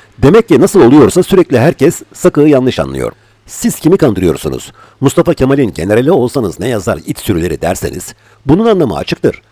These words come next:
Peki ülkeyi kuranlar kimlerdir? Bu ifadede kastedilenin kimler olduğunu anlamayacak kadar aptal mı insanlar? Türkiye Cumhuriyeti'ni kuranların başında Gazi Mustafa Kemal Atatürk gelir. Bunu da bu ülkede ilkokul çocuğu bile bilir.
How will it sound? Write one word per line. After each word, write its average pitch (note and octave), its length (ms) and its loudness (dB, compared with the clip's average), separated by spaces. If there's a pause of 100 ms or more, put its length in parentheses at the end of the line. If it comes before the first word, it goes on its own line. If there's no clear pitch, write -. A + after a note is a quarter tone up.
(140)
Peki E3 300 0
ülkeyi D#3+ 280 0
kuranlar C#3 340 0
kimlerdir? G#2+ 560 -2 (300)
Bu - 160 0
ifadede C#3+ 480 0
kastedilenin G2+ 840 -4 (220)
kimler F3 320 0
olduğunu C#3+ 400 2
anlamayacak C3+ 560 -2
kadar B2+ 180 0
aptal D3+ 260 0
mı A3 100 0
insanlar? C#2 460 -2 (1700)
Türkiye F#3 280 2
Cumhuriyeti'ni E3+ 420 2
kuranların E3 400 2
başında A#2+ 440 -2 (100)
Gazi C#3 300 2
Mustafa C#3 340 2
Kemal C#3 240 2
Atatürk A#2+ 360 0
gelir. D#2 280 -8 (400)
Bunu D#3 220 4
da B2 120 2
bu C#3+ 120 2
ülkede E3 400 -2
ilkokul E3 360 2
çocuğu D3 320 2
bile C3+ 160 2
bilir. F#2+ 280 -2